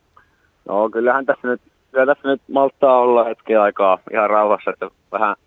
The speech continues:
huilata ja ottaa niinku virtaa taas tonne, että sitten jaksaa taas koko pitkän talven reenata, että kyllä tässä niinku sanotaan, että semmoinen kuukausi, niin semmoinen kaksi viikkoa, kolme viikkoa ainakin ihan semmoista täyttä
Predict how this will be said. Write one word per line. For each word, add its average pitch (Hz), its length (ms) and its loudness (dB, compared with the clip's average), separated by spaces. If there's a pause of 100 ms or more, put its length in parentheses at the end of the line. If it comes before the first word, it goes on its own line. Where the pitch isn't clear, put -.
(500)
huilata 123 400 0
ja 101 160 0 (720)
ottaa 110 420 -4 (140)
niinku 107 380 -8 (140)
virtaa 135 440 2
taas 117 240 0
tonne, 117 220 -6
että 110 140 -8
sitten 113 280 -4
jaksaa 110 340 -2
taas 107 180 -2
koko 107 260 -2 (800)
pitkän 113 360 -4
talven 110 340 0
reenata, 101 420 -2
että 87 200 -10
kyllä 95 220 -6
tässä 107 240 -6
niinku 104 300 -8 (880)
sanotaan, 107 400 -2
että 104 160 -8
semmoinen 107 360 -6
kuukausi, 107 540 -2
niin 98 140 -12 (1080)
semmoinen 113 300 -2 (140)
kaksi 131 280 -2
viikkoa, 127 420 0
kolme 127 260 -4
viikkoa 117 420 0
ainakin 113 280 -6
ihan 113 200 -4
semmoista 110 360 -6 (240)
täyttä 135 400 2